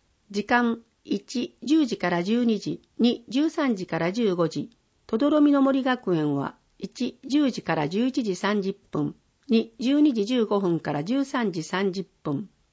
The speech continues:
日程、場所の順です。三日月曜日、南小小見線一のみ。三日月曜日、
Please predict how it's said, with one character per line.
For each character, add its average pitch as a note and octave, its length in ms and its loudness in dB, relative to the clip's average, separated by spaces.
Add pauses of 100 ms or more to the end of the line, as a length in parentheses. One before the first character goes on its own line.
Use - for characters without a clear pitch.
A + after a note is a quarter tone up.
(500)
日 G3+ 180 2 (200)
程、 B3+ 320 2
場 G#3+ 100 -2
所 C4+ 160 0
の C4 140 2
順 A3+ 260 0
で F3+ 140 0
す。 - 180 -20 (960)
三 A3+ 100 0
日 D4+ 240 0
月 D4 280 -2
曜 A3 220 4
日、 - 320 -8
南 C#4+ 400 2
小 A#3+ 260 2
小 G#3+ 140 -4
見 A3+ 120 2
線 F#3 400 -2 (240)
一 - 440 -4
の G#3 140 2
み。 C#3+ 200 0 (840)
三 A3+ 180 0
日 D4+ 160 0
月 C#4 300 -2
曜 G#3 220 4
日、 C#3+ 220 -4